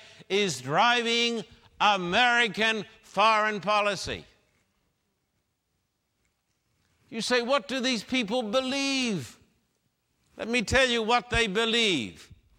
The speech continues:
And you say to me after I show it to you, "But there's no proof." No, of course there's no proof.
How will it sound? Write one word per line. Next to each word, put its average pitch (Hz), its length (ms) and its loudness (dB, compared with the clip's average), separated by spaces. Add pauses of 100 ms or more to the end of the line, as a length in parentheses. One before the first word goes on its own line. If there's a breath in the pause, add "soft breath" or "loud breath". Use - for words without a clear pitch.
(640 soft breath)
And 208 120 -4
you 247 120 2
say 247 340 4
to 214 120 -4
me 240 300 2
after 233 340 2
I 220 160 2
show 240 280 0
it 190 100 -6
to 226 80 -4
you, 240 160 -2 (260 loud breath)
"But 240 460 0
there's 208 260 -2
no 240 220 0
proof." 214 480 -2
No, 220 320 -2
of 185 160 -4
course 226 420 0
there's 196 220 -8
no 214 120 -6
proof. 190 380 -8